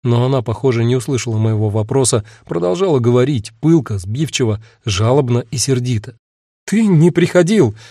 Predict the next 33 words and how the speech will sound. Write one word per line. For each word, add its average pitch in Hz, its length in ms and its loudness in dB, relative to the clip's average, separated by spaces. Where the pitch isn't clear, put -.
Я 190 220 -10
тосковала, 156 640 0
потому 135 300 -4
что 151 120 -6
помнила, 156 480 0
как 127 180 -6
нам 147 160 -2
здорово 143 360 0
было 135 220 0
вместе. 147 520 -4
А - 80 -18
когда 220 260 0
представила, 202 680 2
что - 180 -10
тосковать 180 520 -2
мне 185 160 -4
теперь 165 280 -2
целую 170 400 4
вечность, 185 540 -4
почти - 320 -4
пожалела, 170 540 0
что 151 160 -6
не 151 100 0
умерла 165 420 2
до 120 120 0
конца. 139 420 0
Меня 190 240 -4
при 175 160 -2
жизни 160 540 -2
все - 220 -8
бросали 120 520 -4
и 107 40 -4
предавали, 123 640 -2